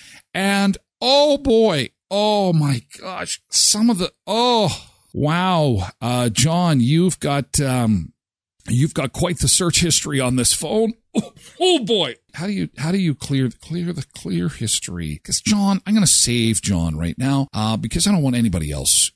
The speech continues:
uh, see, see, seeing this search history. So anyway, they found the phones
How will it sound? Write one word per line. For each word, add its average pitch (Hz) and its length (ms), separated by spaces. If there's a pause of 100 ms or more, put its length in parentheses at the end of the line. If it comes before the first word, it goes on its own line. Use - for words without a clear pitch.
uh, 67 380 (380)
see, - 460
see, - 240
seeing 85 320
this 73 140
search - 320
history. - 320 (880)
So 113 520
anyway, 151 300
they 131 180
found 165 440
the - 20
phones 175 760